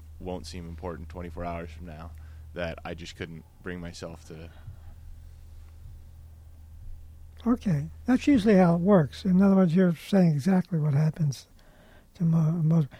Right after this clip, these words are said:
Speaker 2: I, first place, I tried to figure it out. Let's start that's, that's what everyone does. I tried to figure it out. Figure it out.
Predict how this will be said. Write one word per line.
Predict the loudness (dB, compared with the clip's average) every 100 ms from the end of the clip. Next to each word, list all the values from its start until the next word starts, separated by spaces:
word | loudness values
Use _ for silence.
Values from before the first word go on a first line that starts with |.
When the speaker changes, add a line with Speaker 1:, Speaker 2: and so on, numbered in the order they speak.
| -12 0
Speaker 2:
I, | 2
first | 0 0 4 6
place, | 6 4
I | 4
tried | 4 2 4 4
to | 2
figure | 2 0 4 6
it | 6
out. | 6 2 -2 -12 _ _ _ _ _ _
Let's | -4 -4
start | -2 2 4 2 -4 _ _ _ -20 -20 _
that's, | -6 -6
that's | -4 -4 -4 -2
what | 2
everyone | 4 2 0 -2
does. | -4 -6 -10 -20 _ _ _ -20 -20 -20 _ _ _ _
I | -4
tried | -4 -2 2 2 2
to | 0
figure | -2 -4 -2 0 0
it | -2
out. | -4 -8 -14 _ _ _ _ _ _ _ _ _ _ _ _ _ _ _ _ _ _ _ _ _ _ _ _ _ -20 -20 _ _ _ _ _ _ _ _ _ _
Figure | -4 -2 0 2 2
it | 2
out. | 0 -2 -8 -16 -20